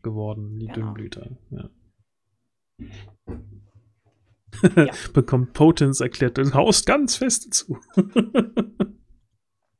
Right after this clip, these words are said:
Speaker 1: Ja, wir hatten außer Doktor Angela ja niemanden, der hier hätten, hätte Potenz erklären können, ne? Also, naja. Braucht man, aber wenn, wenn ihr die, die Geschichten gelesen habt, braucht Fe-, äh, braucht Jelly auch gar keinen Potenz.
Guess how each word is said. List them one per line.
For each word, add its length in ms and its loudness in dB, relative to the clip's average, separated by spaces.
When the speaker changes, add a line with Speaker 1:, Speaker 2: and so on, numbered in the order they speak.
Speaker 1:
Ja, 160 0
wir 120 2
hatten 220 0
außer 200 0
Doktor 300 0
Angela 320 4
ja 160 4
niemanden, 360 4
der 100 0
hier 180 4
hätten, 240 0
hätte 260 2
Potenz 480 2
erklären 440 -6
können, 300 -6
ne? 180 -8
Also, 340 -8
naja. 400 -6
Braucht 260 0
man, 180 2
aber 200 2
wenn, 200 2
wenn 120 2
ihr 100 6
die, 220 2
die 280 4
Geschichten 500 2
gelesen 360 4
habt, 160 -6
braucht 320 2
Fe-, 320 2
äh, 240 -4
braucht 400 -6
Jelly 220 -2
auch 160 -6
gar 120 -6
keinen 200 -8
Potenz. 520 -8